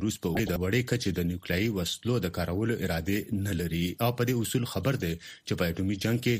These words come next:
څوک هم ګټه نشي کولی، ځکه دا نه دي شروع کول پکار. د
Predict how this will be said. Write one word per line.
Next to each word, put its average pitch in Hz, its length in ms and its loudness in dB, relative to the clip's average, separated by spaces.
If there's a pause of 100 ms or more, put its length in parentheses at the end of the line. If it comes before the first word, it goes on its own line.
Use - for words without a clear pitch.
(140)
څوک 113 280 0
هم 107 80 0 (140)
ګټه 95 420 0
نشي 110 240 0
کولی، 90 400 0 (120)
ځکه 123 180 2 (420)
دا 127 120 4
نه 120 260 4
دي 82 100 2 (160)
شروع 90 240 0
کول 87 300 -2
پکار. 85 320 0 (480)
د 117 40 6